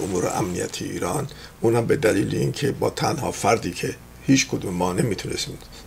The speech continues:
تماس بگیریم و صحبت کنیم، یعنی آقای پرویز ثابتی، حتماً اطلاعاتی که به دست آوردی و در کتاب دیگه مقداری از اونها منتشر شده، احیاناً یک مقداری هم منتشر نشده، خواستم از شما بپرسم،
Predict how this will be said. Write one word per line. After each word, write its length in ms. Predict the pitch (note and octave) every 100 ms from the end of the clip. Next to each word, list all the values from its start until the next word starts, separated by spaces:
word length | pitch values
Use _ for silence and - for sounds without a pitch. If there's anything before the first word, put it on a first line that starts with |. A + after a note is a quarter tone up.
| -
تماس 340 | G2+ G2+ -
بگیریم 400 | - D3 - F2+
و 60 | -
صحبت 440 | - B2 A#2+ A#2
کنیم، 260 | - A#2 G#2+
یعنی 180 | G#2
آقای 300 | G2+ G#2 G2+ F2+
پرویز 360 | - G2+ - F2
ثابتی، 600 | - - - - - C3+ - - - - - - - -
حتماً 260 | C3+ C#3 D3
اطلاعاتی 580 | - - - G2+ G#2 -
که 80 |
به 100 | A#2+
دست 260 | - B2 -
آوردی 300 | A#2+ A2+ A#2
و 120 | A#2
در 160 | A#2 A2+
کتاب 420 | - A#2 - D3+
دیگه 240 | D3 A#2+ -
مقداری 480 | G2 - - A#2+ A#2
از 180 | F#2+ F#2+
اونها 240 | F#2 A2
منتشر 520 | G2 F#2+ - G#2 A2+
شده، 300 | A2 A2+ A2 - -
احیاناً 500 | - A#2 - B2 A#2
یک 140 | A2 A#2+ -
مقداری 380 | - G#2+ G#2+
هم 80 | F#2+
منتشر 520 | F#2 - - - G2
نشده، 360 | G2 A2 G#2+ D3+ - - - - - - -
خواستم 400 | - - - -
از 140 | -
شما 160 | - A#1+
بپرسم، 500 | A#1+ - - -